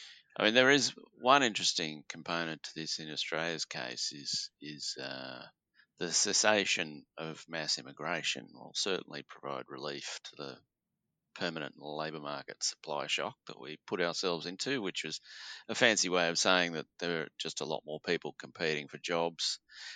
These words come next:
coming from offshore, uh, many of whom coming out of developed markets were happy to work in worse conditions and for lower wages on temporary visas, et cetera.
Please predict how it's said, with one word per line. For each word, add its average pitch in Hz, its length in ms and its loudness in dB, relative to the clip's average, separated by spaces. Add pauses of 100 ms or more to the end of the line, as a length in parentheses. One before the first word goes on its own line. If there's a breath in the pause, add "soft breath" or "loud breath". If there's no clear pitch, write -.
(140)
coming 90 240 0
from 76 160 -10
offshore, 98 560 0 (460)
uh, 82 260 0 (260)
many 87 320 -2
of 73 120 -8
whom 82 320 -6
coming 78 320 -8
out 73 160 -4
of 67 100 -10
developed 73 340 -6
markets - 640 -6 (460 loud breath)
were 85 160 -4
happy 82 420 -2
to - 140 -10
work 69 260 -8 (260)
in 67 160 -18
worse 78 280 -2
conditions 101 560 -8
and 76 120 -12
for - 160 -14
lower 73 220 -4
wages 85 540 0 (480 soft breath)
on 80 180 -6
temporary 78 380 -8
visas, 90 440 -2
et - 120 -10
cetera. - 360 -6